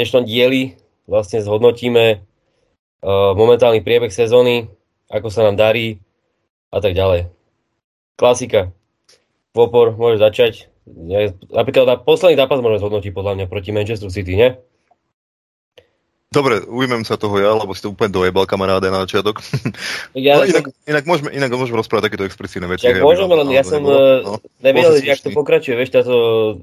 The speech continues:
Speaker 2: Je to v
Speaker 1: máte
Speaker 2: pohode.
Speaker 1: taký pravidelný podcast, alebo čo?
Speaker 2: Toto mi nehovor, že to nesleduješ, lebo nebudeme to už nikdy robiť, fakt.
Speaker 1: Nula nula jedna, pozerám, že je hore.
Speaker 2: <laughs> To som teraz pomenoval na začiatku túto skupinu, lebo nevedel-, no,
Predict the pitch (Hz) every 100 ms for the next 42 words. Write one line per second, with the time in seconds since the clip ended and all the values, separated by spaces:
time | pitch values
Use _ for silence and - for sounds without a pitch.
0 | - 113 156 135 139 117 95 127 135 143
1 | 156 147 135 135 175 135 113 127 113 -
2 | _ _ _ _ _ _ _ _ _ _
3 | _ - 98 _ _ _ - 107 92 90
4 | 92 90 90 90 92 92 98 90 90 82
5 | 87 85 95 98 92 90 87 98 90 90
6 | 90 - 90 - 135 156 160 160 160 160
7 | 165 165 139 127 127 120 120 117 113 117
8 | - - 202 - - 143 131 - - -
9 | - 151 131 143 120 117 117 107 104 104
10 | 104 98 95 95 - 175 101 190 208 110
11 | 101 85 90 95 98